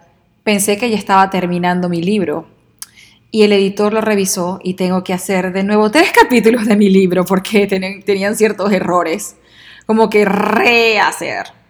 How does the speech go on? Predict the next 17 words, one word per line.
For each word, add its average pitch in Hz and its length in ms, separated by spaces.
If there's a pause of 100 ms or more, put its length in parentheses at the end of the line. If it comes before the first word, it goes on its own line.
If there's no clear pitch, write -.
(140)
editar, 202 1160
reescribir, 185 1080
recrear. 208 1000 (680)
Pero 202 180
también 214 360
se 233 100
trata 226 260
de 190 140
recrearte 208 1040
cuando 180 220
tienes 196 180
mucho 202 220
tiempo 208 580 (460)
sin 185 240
tomarte 180 360
un 175 60
descanso. 214 400